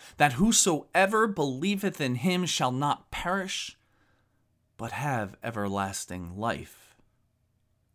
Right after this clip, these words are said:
Friends, God went all in for us. We're called to do the same for God.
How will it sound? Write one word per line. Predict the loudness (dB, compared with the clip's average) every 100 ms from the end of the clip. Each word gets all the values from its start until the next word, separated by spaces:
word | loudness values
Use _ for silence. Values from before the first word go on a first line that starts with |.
| _
Friends, | -10 -8 -8 -10 -16 -18 _ _ _ _ _ _ _ _ _ _ _
God | 0 2 2
went | 0 0
all | -2 -2 -2
in | -4
for | -8 -8
us. | -8 -6 -8 -10 _ _ _ _ _ _ -8
We're | -8 -6
called | -10 -6 -4 -4 -6 -8 _ -12
to | -8
do | -4 -4 -2
the | 0
same | 0 0 -2 -4
for | -8 -8
God. | -4 -4 -4 -8